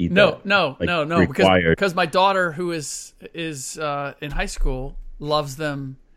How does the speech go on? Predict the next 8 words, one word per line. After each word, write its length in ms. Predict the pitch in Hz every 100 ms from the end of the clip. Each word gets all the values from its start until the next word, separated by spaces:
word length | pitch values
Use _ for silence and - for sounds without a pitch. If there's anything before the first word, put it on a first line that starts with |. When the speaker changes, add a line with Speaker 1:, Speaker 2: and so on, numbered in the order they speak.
| _ _ -
Speaker 2:
as 220 | 156 139
well. 400 | 151 170 160 139
And 140 | 147 160
we 100 | 160
have, 300 | 175 170 156
there's 240 | 156 156
a, 300 | 143 139 127 - - - - - - - -
um, 640 | 139 135 139 131 131